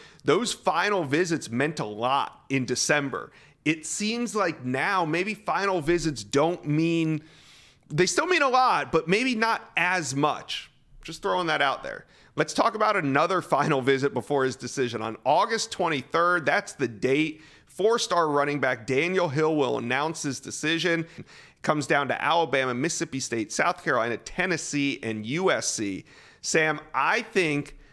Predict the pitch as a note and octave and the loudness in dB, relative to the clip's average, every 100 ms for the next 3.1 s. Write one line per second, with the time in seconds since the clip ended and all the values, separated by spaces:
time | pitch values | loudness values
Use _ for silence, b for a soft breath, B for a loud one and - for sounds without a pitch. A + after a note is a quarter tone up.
0 | b b - C3+ E3+ F#3+ - G3+ F#3+ D3+ | b b -2 0 0 -4 0 2 2 0
1 | D3+ C#3+ B2+ - D3+ E3 - D#3+ D3+ C#3+ | 0 0 0 0 0 0 0 2 2 2
2 | B2+ B2+ D#3 E3 - G2 C2 - B2 B2 | 0 0 0 -2 -4 -6 -8 -2 0 0